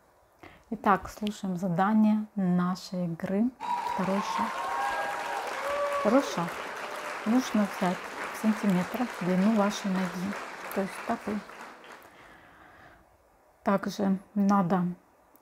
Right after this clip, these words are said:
эту цифру в сантиметрах умножить на вторую цифру. Вторая цифра —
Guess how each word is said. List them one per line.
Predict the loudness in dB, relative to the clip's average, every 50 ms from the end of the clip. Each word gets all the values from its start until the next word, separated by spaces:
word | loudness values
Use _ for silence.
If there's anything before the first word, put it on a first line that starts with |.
| _
эту | -4 -4 -2 -2 -4
цифру | -8 -8 -4 -2 -2 -2 -4 -4 -6 -4 -4
в | -4 -2
сантиметрах | 0 2 2 2 2 4 4 4 4 2 0 -2 -6 -6 -6 -10 -20 _ _ _ _ _ _ _ _ _ _ _ _ _ _ _ _ _ _ -20 -20 -20 _ _ _ -20 -20 -8 0 4
умножить | 8 8 8 8 8 6 4 4
на | 2 0
вторую | 2 2 2 2 4 2 2 0
цифру. | -4 -8 -10 -10 -10 -8 -6 -6 -6 -8 -10 _ -20 -20 -20 -20 -20 _ _ _
Вторая | 2 4 6 6 6 4
цифра — | 2 2 2 2 2 0 0 0 0 -2